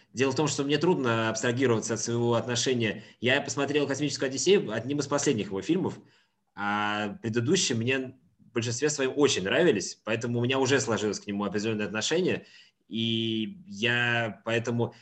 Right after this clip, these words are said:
Ну и как тебе объяснить? Когда смотришь, например, фильмы Кубрика в наше время – который, ну, он уже, он уже умер перед тем, как я посмотрел первый фильм. Ну, потому что умер он во время съёмок фильма «Широко закрытыми глазами», который был в девяносто девятом году.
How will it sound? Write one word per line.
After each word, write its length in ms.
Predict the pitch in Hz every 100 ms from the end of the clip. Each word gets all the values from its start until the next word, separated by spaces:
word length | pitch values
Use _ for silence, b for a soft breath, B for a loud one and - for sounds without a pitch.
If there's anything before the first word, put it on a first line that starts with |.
| B
Ну 140 | 131 160
и 60 |
как 200 | 170 180
тебе 160 | - 151
объяснить? 460 | 143 151 156 120 b b b _
Когда 320 | 127 135 170
смотришь, 640 | - 160 180 143 - - _ _
например, 520 | 80 107 117 131 143
фильмы 280 | - 151 139
Кубрика 640 | 127 196 185 135 101 85 - _ _
в 100 | 104
наше 260 | 123 110
время – 380 | 98 101 90 82 - _ _ _ _ _
который, 360 | 107 117 117
ну, 260 | 104 - 131
он 100 | 120
уже, 200 | 110 117 107 -
он 160 | 143 151
уже 180 | 123 127
умер 520 | 123 208 185 98 - b b _ _
перед 240 | 135 131 120
тем, 440 | 175 196 147 - _
как 200 | 117 117
я 120 | 135
посмотрел 340 | 147 - 131 139
первый 340 | 139 131 135
фильм. 360 | 127 95 - - _
Ну, 120 | 92
потому 240 | 90 110 110
что 160 | - 123
умер 220 | 156 117
он 320 | 120 - -
во 80 | 107
время 220 | 110 120
съёмок 360 | - 131 120 -
фильма 220 | 123 117
«Широко 260 | 113 107 117
закрытыми 360 | 110 113 107
глазами», 380 | 107 113 151 156
который 260 | 104 95 117
был 120 | 117
в 20 |
девяносто 260 | 110 113 107
девятом 300 | 107 113 107
году. 300 | 120 - -